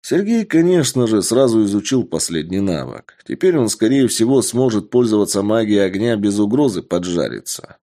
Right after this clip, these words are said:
Следом мужчина изучил слугу. «Пусть это будет дракон или полезное». «Да мля!» Из дыры в пространстве вывалилось яйцо, но не такое большое, как у трёх других слуг.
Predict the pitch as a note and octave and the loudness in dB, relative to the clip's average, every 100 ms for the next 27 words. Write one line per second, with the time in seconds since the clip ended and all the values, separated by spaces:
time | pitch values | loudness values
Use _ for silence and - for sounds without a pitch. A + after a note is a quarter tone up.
0 | _ - - A1 C#3+ D#3 F#3 F#3+ F3+ - | _ -12 -10 -6 -6 -4 -2 0 -2 -4
1 | F2+ F2 F#2 - G#2+ A#2 A#2 D#2+ C#2+ C2 | -6 -4 -4 -4 -2 -2 -4 -6 -8 -8
2 | - F2 G2+ F2 D2+ G#1 _ _ _ _ | -4 0 0 0 -6 -6 _ _ _ _
3 | _ - C#2+ G#2+ - - E2 - D#2 B1+ | _ -12 -6 -4 -4 -6 -6 -6 -6 -4
4 | G2 F#2+ F#2+ D2+ - D2+ F#2+ G#2 B2 A#2 | -4 -2 -4 -4 -6 -2 -2 -2 2 2
5 | D#2 B1+ G2+ F#2+ - _ F#2+ A2 D3 A#2+ | 2 -4 -2 -2 -2 _ -2 2 2 0
6 | F2+ D#2 E2+ _ _ _ _ - D#2+ D#2+ | -2 -6 -8 _ _ _ _ -20 -16 -4
7 | F#2+ F2+ G2 G#2+ A2+ A2 G#2+ G#2 F#2 D#2+ | 0 0 0 0 2 2 2 2 0 -2
8 | D2+ - _ _ _ _ _ _ _ - | -4 -12 _ _ _ _ _ _ _ -6
9 | E2 G2 A2 E3 A3+ G#3 - D#3+ B2 - | 0 0 2 2 2 -2 0 0 0 0
10 | F3+ E3+ - C#3+ D3 B2 G2 F2 F2 E2 | 0 0 -2 0 0 2 2 2 0 0
11 | E2 D#2 D#2 F#2 A2 - - E2 A#1 - | 0 -2 -2 2 2 0 -6 -6 -8 -12
12 | - E2+ F2 D#2+ E2+ G2+ A#2 F#3+ E3 F#2+ | -6 -2 -2 0 -2 -2 -2 2 2 2
13 | F#2+ F2 - D3 F2+ F2 E2 F2 F2 E2+ | 0 0 0 2 0 -2 -6 -6 -2 -2
14 | D2 G2 C3 A#2 D#2+ - - F#2+ A#1+ - | 0 0 0 0 -2 -6 -6 -4 -4 -6
15 | - | -20